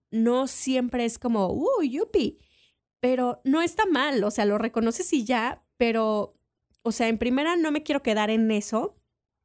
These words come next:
y en segunda quiero decirte que, o sea, todo pasa y todo está bien y aunque suene a cliché, en nuestra vida siempre ha funcionado así. Los planes de Dios son perfectos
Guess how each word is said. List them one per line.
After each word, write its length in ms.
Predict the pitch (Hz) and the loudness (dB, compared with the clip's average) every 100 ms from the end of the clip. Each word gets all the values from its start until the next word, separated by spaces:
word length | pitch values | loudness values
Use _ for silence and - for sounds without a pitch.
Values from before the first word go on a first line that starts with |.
| - | -4
y 140 | 214 | 2
en 80 | 202 | 2
segunda 640 | - 196 208 220 214 247 - | 2 0 2 0 0 -4 -6
quiero 460 | - 220 214 220 - | -2 0 0 -2 -2
decirte 500 | 196 175 185 - 190 | -2 0 -2 -4 -8
que, 380 | - 185 - _ _ - | -2 -2 -2 _ _ -8
o 60 | 190 | -2
sea, 140 | 196 | -2
todo 460 | - - 269 349 - | -4 -2 0 0 2
pasa 540 | 240 240 254 220 330 - _ _ - | 2 2 -2 -2 -4 -8 _ _ -6
y 120 | 240 | -6
todo 240 | 240 247 240 | 0 0 0
está 240 | - 220 | 0 0
bien 380 | 208 190 185 190 | 0 0 -2 -2
y 120 | 233 | 0
aunque 260 | 226 220 226 | 2 0 -2
suene 340 | - 277 302 | 0 0 0
a 60 | 349 | -2
cliché, 680 | - 208 - 202 170 233 _ _ _ 202 | 0 -2 -2 -2 -2 -2 _ _ _ -2
en 100 | 202 | -2
nuestra 280 | 202 208 | -2 -2
vida 260 | 202 214 220 | -2 -2 -2
siempre 360 | - 240 208 214 | -2 -2 -2 -4
ha 40 | |
funcionado 500 | 220 208 185 180 180 | -2 -2 0 -2 -2
así. 440 | 180 - 170 - _ _ _ | -4 0 0 0 _ _ _
Los 240 | 202 202 - | 0 0 0
planes 520 | 233 220 214 220 - | -2 0 0 -2 -6
de 160 | 190 185 | -4 -2
Dios 320 | 175 175 - | 0 -2 -4
son 240 | - 185 175 | -2 -2 0
perfectos 720 | 170 160 170 160 - 160 | -2 -2 -4 -4 -4 -2